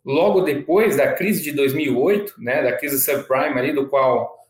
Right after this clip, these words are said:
teve um abalo muito forte ali no sistema financeiro global. Acho que como visão de banco, é, eu tive a oportunidade de acompanhar muito de perto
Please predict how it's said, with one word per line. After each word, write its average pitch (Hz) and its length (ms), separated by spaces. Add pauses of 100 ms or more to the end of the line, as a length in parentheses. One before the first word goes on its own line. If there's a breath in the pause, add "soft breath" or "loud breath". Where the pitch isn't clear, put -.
(140)
teve 131 160
um 139 60
abalo 131 320
muito 139 180
forte 127 400
ali 123 140
no 120 60
sistema 127 420
financeiro 120 500
global. 165 640
Acho 123 180
que 131 100
como 139 380
visão 135 380
de 131 120
banco, 135 760 (340 soft breath)
é, 120 460
eu 120 320
tive 131 200
a 131 40
oportunidade 123 760
de 120 60
acompanhar 120 440
muito 127 180
de - 60
perto 123 480